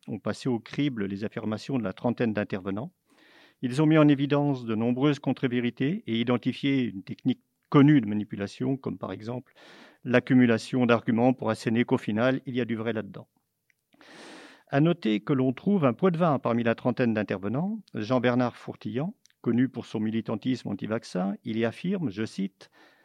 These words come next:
L'objectif de cette fausse pandémie est de vacciner la population mondiale avec un vaccin extrêmement dangereux,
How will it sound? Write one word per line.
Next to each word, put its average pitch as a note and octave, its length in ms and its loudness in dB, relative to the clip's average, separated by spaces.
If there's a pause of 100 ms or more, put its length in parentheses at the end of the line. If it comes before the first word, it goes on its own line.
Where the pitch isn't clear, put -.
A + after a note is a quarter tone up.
(260)
L'objectif C3 680 -2
de B2 100 -2
cette - 220 -8
fausse C3 300 -6
pandémie B2 640 -2
est A2 100 -6
de G2+ 60 -12
vacciner A#2+ 420 -2
la G2+ 80 0
population G#2+ 540 -4
mondiale A2 400 0
avec G2 220 -4
un G#2+ 80 -2
vaccin G#2 440 -4
extrêmement A2+ 540 -2
dangereux, G#2 520 -4